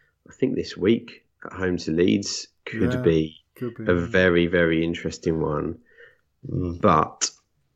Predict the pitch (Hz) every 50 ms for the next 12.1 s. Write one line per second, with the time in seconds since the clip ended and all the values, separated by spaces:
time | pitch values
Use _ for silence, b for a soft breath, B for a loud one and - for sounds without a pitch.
0 | - 98 98 92 90 - 98 92 90 87 85 85 85 85 85 82 - - - -
1 | _ _ _ _ _ _ - 82 85 85 82 - - 85 80 82 85 90 87 85
2 | 87 92 92 98 104 104 101 92 90 - - - _ _ _ _ _ - - 95
3 | 92 92 92 92 92 92 90 87 87 87 82 85 87 85 - - - 90 85 82
4 | 82 82 85 - - _ _ - 87 90 87 85 82 80 - - - 80 76 -
5 | 76 87 87 87 87 85 87 92 - - 90 85 - - - - - - - -
6 | 101 101 104 104 101 98 95 92 85 82 80 80 82 80 80 78 - - - 87
7 | 80 82 82 78 78 78 - _ _ _ - 87 87 82 82 80 - - 87 82
8 | 80 78 76 - 76 73 - - 85 73 - - 80 76 78 - - B B B
9 | B B B B B B - 87 82 78 76 73 - - 87 82 85 80 78 80
10 | 78 78 78 - - 80 80 78 78 78 78 73 78 78 80 80 82 82 78 76
11 | 76 73 71 73 - - - - 82 82 85 82 82 82 82 85 85 85 85 85
12 | 82 -